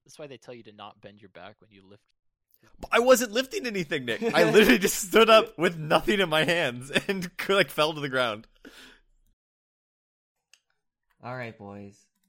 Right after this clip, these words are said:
Speaker 3: Thanks for, uh, coming in so spontaneously, Nick,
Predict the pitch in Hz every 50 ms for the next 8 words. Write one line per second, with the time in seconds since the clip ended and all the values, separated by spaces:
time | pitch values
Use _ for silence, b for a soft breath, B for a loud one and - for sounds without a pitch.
0 | _ _ 135 160 170 - - - 170 165 160 156 147 143 135 135 131 131 - -
1 | 147 143 147 139 135 135 139 139 139 139 139 127 - - - - - 135 123 123
2 | 120 120 117 117 117 117 117 _ - 117 117 - 120 120 120 117 107 _ 107 104
3 | 101 101 104 101